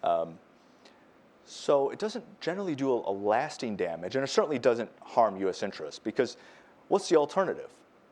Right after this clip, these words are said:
right? That's the question we don't ask enough, I don't think, in Washington. We're always asking ourselves, "What might China's reaction be if we sell something to Taiwan, or if we do an exercise with Japan, or, uh, or what have you?"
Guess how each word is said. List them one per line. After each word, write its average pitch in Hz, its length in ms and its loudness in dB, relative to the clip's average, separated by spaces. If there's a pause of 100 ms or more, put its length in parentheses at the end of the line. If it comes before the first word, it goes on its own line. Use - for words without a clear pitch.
(420)
right? 101 200 2
That's 165 180 4
the 156 80 -4
question 147 340 2
we 123 80 0
don't 131 180 4
ask 127 280 2
enough, 80 280 -2
I 82 60 2
don't 85 180 -4
think, 95 160 -6
in 85 120 -8
Washington. 85 520 -4
We're 143 140 4
always 156 240 2
asking 127 320 2
ourselves, 98 540 2 (280)
"What - 180 2
might 269 180 0
China's 214 480 -6
reaction 143 580 -2
be 254 300 0 (400)
if 135 160 2
we 170 80 4
sell 170 260 4
something 151 300 0
to 117 80 2
Taiwan, 104 600 2
or 90 60 0
if 87 140 -6
we 117 160 0
do 143 160 4
an 151 60 2
exercise 123 500 2
with 107 100 -6
Japan, 107 560 2
or, 90 180 2 (440)
uh, 98 140 2
or 123 200 2
what 127 180 6
have 139 280 0
you?" 92 200 -2